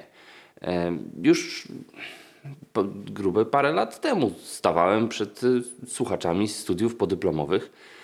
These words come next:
w dość kłopotliwej sytuacji, bo byłem w sali zwykle najmłodszy. Dziś już, y, hmm,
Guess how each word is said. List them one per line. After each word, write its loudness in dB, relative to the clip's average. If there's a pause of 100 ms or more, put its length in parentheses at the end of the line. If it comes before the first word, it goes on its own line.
(360)
w -6
dość 2
kłopotliwej 6
sytuacji, -2
bo 2
byłem 4
w -12
sali 0
zwykle -2
najmłodszy. -2 (2000)
Dziś -2
już, 2
y, 4 (320)
hmm, 0